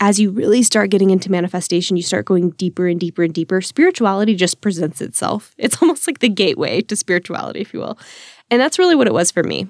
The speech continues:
because I was very anti-religion for a long time. I have, in my life, I've been atheist at one point. I've been Christian at one point. I have been agnostic at one point. Now I don't really know exactly what I am, other than I,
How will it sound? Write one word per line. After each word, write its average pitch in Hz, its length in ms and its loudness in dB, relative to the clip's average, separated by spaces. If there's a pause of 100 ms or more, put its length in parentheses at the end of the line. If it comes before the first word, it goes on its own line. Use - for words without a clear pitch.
because 185 400 -2 (380)
I 208 100 2
was 208 100 2
very 247 240 2
anti-religion 196 640 0
for 190 140 -2
a - 20 0
long 180 180 0
time. 175 380 -2
I 175 380 -2 (300)
have, 196 260 0
in 269 180 4
my 233 140 2
life, 196 280 2
I've 196 160 0
been 190 200 2
atheist 214 360 2
at 202 80 0
one 190 140 0
point. 196 240 2
I've 175 140 0
been 175 140 0
Christian 190 380 0
at 185 100 2
one 180 160 0
point. - 260 -2
I 180 40 -4
have 180 140 -2
been 175 180 -2
agnostic 185 640 -2
at 208 120 -4
one 196 180 2
point. 190 360 0 (440)
Now 202 300 4
I 208 80 4
don't 196 160 4
really 185 440 4
know 190 300 4
exactly 180 460 2
what 233 160 4
I 247 80 4
am, 269 320 2
other 196 180 0
than 185 180 2
I, 175 140 0